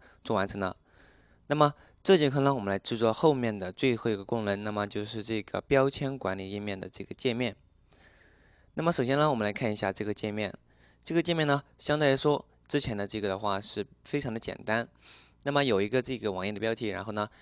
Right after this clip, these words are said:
下面呢就有一个这个输入框和一个按钮，然后下面呢就有这个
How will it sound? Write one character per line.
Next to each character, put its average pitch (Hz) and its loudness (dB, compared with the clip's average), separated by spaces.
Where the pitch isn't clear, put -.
下 139 -2
面 117 -2
呢 113 0
就 113 -4
有 98 -2
一 95 -8
个 - -2
这 - -6
个 101 -2
输 - -6
入 131 0
框 131 -4
和 - -8
一 98 -4
个 98 -6
按 107 -2
钮， 95 -12
然 113 2
后 123 4
下 147 4
面 123 0
呢 120 2
就 110 -6
有 95 -4
这 98 -6
个 - -6